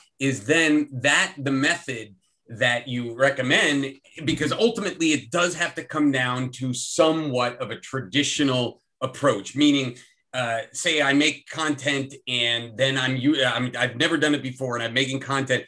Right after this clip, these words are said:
I use that to try to get the C A A agent. You see what I'm saying? So meaning, uh, uh,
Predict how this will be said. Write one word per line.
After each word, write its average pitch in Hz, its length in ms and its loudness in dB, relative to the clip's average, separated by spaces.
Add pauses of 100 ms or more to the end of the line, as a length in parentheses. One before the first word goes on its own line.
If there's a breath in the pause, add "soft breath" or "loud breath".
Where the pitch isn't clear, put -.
(140)
I 135 80 -2
use 156 360 0
that 127 260 4
to - 80 -14
try 143 220 0
to 131 40 -2
get 139 220 -2
the 123 60 -12
C 143 280 0
A 135 40 4
A 127 320 2
agent. 147 340 -2
You 139 120 -2
see 127 120 0
what 139 100 4
I'm 131 100 0
saying? 147 240 4
So 147 120 0
meaning, 151 460 4 (340 loud breath)
uh, 147 200 2 (380)
uh, 160 140 4